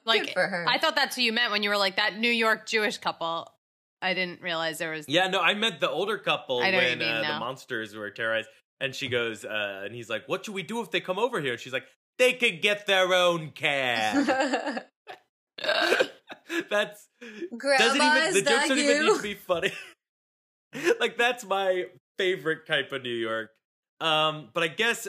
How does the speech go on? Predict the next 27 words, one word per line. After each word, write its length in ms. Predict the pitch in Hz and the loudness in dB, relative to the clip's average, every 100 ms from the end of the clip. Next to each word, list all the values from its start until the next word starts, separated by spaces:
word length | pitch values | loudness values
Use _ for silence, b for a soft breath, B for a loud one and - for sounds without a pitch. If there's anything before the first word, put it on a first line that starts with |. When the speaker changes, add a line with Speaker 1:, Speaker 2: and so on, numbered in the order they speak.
| - | -8
Speaker 3:
we 100 | 165 | -6
can 140 | 165 | -4
now 200 | 160 160 | 0 0
move 280 | 160 160 165 | -2 -6 -4
on, 500 | 143 135 139 135 131 131 - | -2 0 2 0 -2 -6 -8
uh, 420 | 123 120 117 113 - _ _ _ - | -4 -2 -2 -6 -12 _ _ _ -8
to 180 | 147 131 | -6 -2
our, 420 | 127 127 123 113 | -2 0 -2 -4
our, 320 | 113 113 107 - | -6 -6 -6 -10
our, 260 | 104 107 107 _ _ _ _ | -10 -10 -14 _ _ _ _
uh, 160 | 117 107 | -8 -6
s-, 200 | - 117 | -8 -10
uh, 300 | 113 107 104 | -8 -6 -4
segment 380 | - 190 185 | -4 -2 -4
that 60 | 180 | -6
we 100 | 151 | -6
do 140 | 156 | -6
whenever 280 | 151 151 156 | -6 -6 -6
we 100 | 170 | -8
watch 260 | 147 139 139 | -4 -6 -6
an 60 | |
older 300 | 127 135 139 135 | -8 -6 -6 -6
movie, 560 | 131 123 135 131 127 B _ _ | -6 -4 -4 -4 -4 B _ _
which 180 | 139 143 | -10 -10
is 80 | - | -8
entitled, 560 | 160 151 156 156 151 131 _ _ _ | -8 -2 -2 0 -4 -6 _ _ _
"Ooh, 580 | 277 302 285 214 135 101 | 0 2 4 2 0 -4